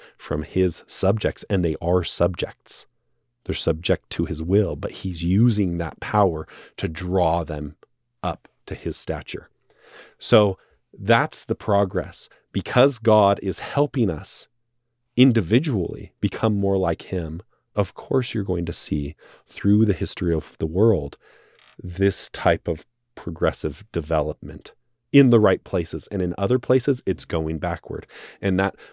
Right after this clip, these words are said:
some going backward, or some ideas and some beliefs and some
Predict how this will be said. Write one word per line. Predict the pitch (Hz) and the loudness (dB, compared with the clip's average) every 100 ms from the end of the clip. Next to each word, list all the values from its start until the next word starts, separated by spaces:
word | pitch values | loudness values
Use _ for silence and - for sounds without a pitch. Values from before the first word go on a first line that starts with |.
| _ - | _ -8
some | - 107 120 | 0 4 4
going | 120 120 120 | 6 6 4
backward, | 113 117 127 117 113 - - | 2 0 0 0 -2 -8 -4
or | 101 | -2
some | 90 - 113 117 113 _ - | 0 2 4 2 -2 _ 0
ideas | 104 104 110 113 107 | 0 4 4 4 4
and | 92 | 0
some | - 101 104 | 0 2 2
beliefs | 104 104 110 110 - | 0 2 2 0 -2
and | 90 | -4
some | - 104 110 | 2 2 2